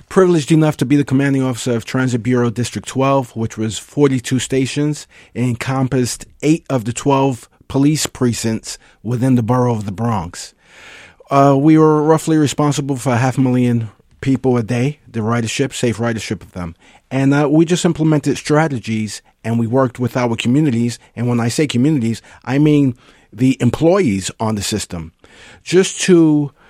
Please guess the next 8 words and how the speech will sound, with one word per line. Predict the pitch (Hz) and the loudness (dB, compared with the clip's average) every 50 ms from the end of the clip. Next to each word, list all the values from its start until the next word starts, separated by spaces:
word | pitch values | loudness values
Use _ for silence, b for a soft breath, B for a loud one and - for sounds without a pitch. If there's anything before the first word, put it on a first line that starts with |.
| b b b b _ | b b b b _
recognize | - 123 160 180 190 185 165 143 139 135 127 123 120 120 123 120 113 - - _ _ _ _ _ _ | -4 0 2 2 4 4 4 4 4 4 2 0 0 -2 -2 -4 -6 -10 -14 _ _ _ _ _ _
everyday | - 151 160 143 160 147 139 123 147 143 139 | 2 2 4 4 4 4 4 4 4 2 2
patterns | 127 - 139 147 143 139 127 113 92 85 85 90 87 - - - _ _ _ - | 2 0 0 2 2 2 0 -2 -4 -6 -8 -10 -12 -14 -18 -20 _ _ _ -4
and | 127 117 110 | -2 0 0
habits | 110 135 143 147 123 120 113 - - - | 2 2 0 2 0 0 -2 -4 -6 -4
that | - 120 104 - | -4 -4 -4 -2
people | - 135 131 - 113 110 104 | -2 -4 -4 -2 -4 -4 -2
have. | 123 131 127 110 - 107 - - | -2 -2 -2 -2 -4 -8 -12 -20